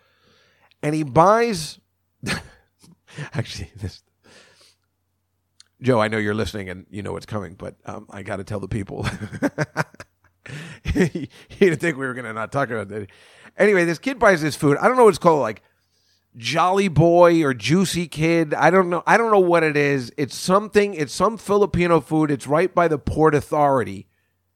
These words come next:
you know, the bus terminal in the city. And this kid has it, and they have these big trays of beautiful spaghetti, but it's Filipino spaghetti, so it's a sweeter sauce and cut up hot dogs, like Sheldon likes in The Big Bang Theory,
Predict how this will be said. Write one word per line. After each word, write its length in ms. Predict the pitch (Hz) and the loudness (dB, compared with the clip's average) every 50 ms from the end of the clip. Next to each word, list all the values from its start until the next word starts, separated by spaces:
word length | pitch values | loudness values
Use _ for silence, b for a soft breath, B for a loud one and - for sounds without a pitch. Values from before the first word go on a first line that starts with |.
| _ _ - | _ _ -6
you 80 | 135 | -4
know, 60 | 139 | -2
the 80 | 131 123 | -2 -2
bus 300 | 113 107 151 160 151 - | -2 0 2 2 2 0
terminal 480 | - - 131 139 123 120 120 117 113 113 | -2 -6 -4 -4 -4 -4 -4 -6 -6 -6
in 80 | 110 110 | -6 -8
the 80 | 110 92 | -8 -8
city. 400 | - - 123 98 95 104 131 _ _ _ b b b b b b b b b b b b b b _ _ - | -6 -6 -6 -6 -8 -12 -20 _ _ _ b b b b b b b b b b b b b b _ _ -4
And 440 | 131 139 143 139 131 135 - - _ _ _ _ _ _ _ _ _ _ - - _ _ _ _ _ | -2 0 0 -2 -4 -8 -12 -16 _ _ _ _ _ _ _ _ _ _ -20 -20 _ _ _ _ _
this 220 | - 143 143 139 - | -8 -6 -6 -6 -4
kid 220 | - 254 262 214 | -2 -2 -2 -2
has 380 | 170 - 165 165 165 156 123 139 | -2 -2 0 0 0 0 0 -2
it, 200 | 151 156 - _ _ _ _ _ _ - | -6 -8 -8 _ _ _ _ _ _ -6
and 180 | 139 143 151 156 | -4 -4 -4 -2
they 100 | 147 143 | -4 -2
have 360 | 147 147 143 135 127 123 120 _ _ _ _ _ - | 0 0 0 0 -2 -4 -8 _ _ _ _ _ -6
these 180 | 147 139 127 117 | -4 -4 -4 -6
big 460 | 117 _ - 214 226 233 208 - - | -10 _ -10 -8 -8 -8 -10 -12 -14
trays 480 | - - - 165 165 165 165 165 135 | -12 -10 -8 -6 -4 -2 -2 -2 -2
of 180 | 147 139 123 - | -4 -6 -6 -8
beautiful 480 | - 185 208 208 196 185 - - 156 139 | -6 -2 0 4 4 2 2 0 -8 -8
spaghetti, 880 | - - - - - 156 135 123 - - 165 175 175 170 175 165 123 b b b b b | -8 -8 -8 -6 -8 -8 -6 -4 0 2 2 2 2 0 -2 -2 -6 b b b b b
but 160 | - 147 151 | -4 -2 -2
it's 140 | 156 - - | -2 -4 -4
Filipino 520 | - - 220 220 220 - - 185 226 226 196 | -2 -2 0 0 0 -2 -2 0 2 0 0
spaghetti, 340 | 139 - 143 131 139 135 127 | 0 0 -4 -4 -4 -6 -6
so 100 | - 139 | -8 -8
it's 100 | 107 110 | -10 -10
a 60 | 117 | -12
sweeter 320 | - - 185 208 226 220 202 | -12 -10 -10 -8 -6 -6 -4
sauce 300 | - 196 180 170 135 165 | 0 2 2 2 2 0
and 100 | 139 - | -4 -2
cut 200 | - 175 185 190 | 0 2 2 2
up 100 | 143 - | 4 4
hot 240 | 185 185 175 - | 4 4 4 4
dogs, 260 | - 143 117 98 - - | 2 0 0 0 -2 -2
like 140 | 135 135 | -4 -2
Sheldon 320 | - - 175 180 170 147 143 | 2 4 4 4 4 2 -2
likes 200 | 131 117 110 - | -2 -2 -2 -4
in 40 | 120 | -6
The 60 | 139 | -6
Big 220 | 120 147 143 127 - | -4 -4 -4 -2 -2
Bang 180 | 151 151 143 | -2 -2 -2
Theory, 300 | - 131 117 104 104 101 | -4 -4 -4 -4 -4 -6